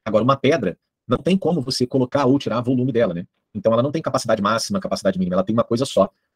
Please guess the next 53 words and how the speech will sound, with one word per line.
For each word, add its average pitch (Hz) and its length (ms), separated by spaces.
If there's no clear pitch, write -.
Barra 123 180
de 107 160
ouro, 117 320
já 101 80
caiu 101 200
em - 20
vestibular, 120 420
barra 101 180
de 98 120
ouro 123 160
na 113 80
forma 120 240
de 113 80
um 110 60
prisma 156 420
trapezoidal. 120 880
Vocês - 120
já 160 80
viram 185 100
barra 147 160
de 101 100
ouro? 123 220
Às 110 100
vezes 139 260
já 135 80
no 135 60
formato 123 300
de 123 60
um 127 40
paralelepípedo, 120 680
em 170 80
filme, 113 240
né? 98 60
Eu 98 200
não 101 60
acredito 110 240
que 131 60
ninguém 120 180
tenha 123 100
barra 113 140
de 110 80
ouro 120 80
em 127 40
casa, 107 180
e - 20
se - 80
tiver, 131 260
não, 143 100
não 127 60
conta 135 160
pra - 80
ninguém, 139 140
não. - 100